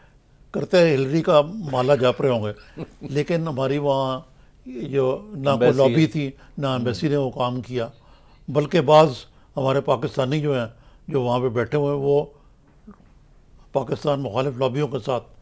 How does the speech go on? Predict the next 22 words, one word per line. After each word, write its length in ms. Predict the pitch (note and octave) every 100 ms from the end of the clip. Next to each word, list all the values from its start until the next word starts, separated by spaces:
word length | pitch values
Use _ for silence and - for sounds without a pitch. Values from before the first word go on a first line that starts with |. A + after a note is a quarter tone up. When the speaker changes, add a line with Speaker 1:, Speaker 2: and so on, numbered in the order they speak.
| - -
Speaker 1:
काम 200 | A#2+ A#2
करते 240 | A2+ -
रहे। 300 | - - - - _ -
Speaker 2:
नंबर 320 | G#2 G#2+ G#2+
एक। 220 | G2+ F2+ F2+
नंबर 440 | F#2+ G2 G2+ G#2+
दो 220 | G2 G2
सर, 200 | F#2 G2
जो 480 | G#2 E2 G2 G2+ G2+ D2+
मेजर 600 | E2+ G2 C3+ D#3+ C#3 D#3
शिफ्ट 440 | A2+ - C#3 C#3+ G#2+
आ 140 | E2+
चुका 300 | E2+ F2 F2
है 60 | E2+
ना 80 | F3
अमेरिका 460 | A3+ F#2 E2 - F#2
में, 360 | D#2 D#2+ C#2+ G#2
जो 140 | G2
हमें 300 | F#2 F#2 G2
रिकॉग्नाइज 760 | F2+ F#2 F2 F2 F#2+ F#2+ F#2+ F#2+
करना 280 | F2+ E2+ F#2+
पड़ेगा 540 | - F#2 E2+ D#2+ A2+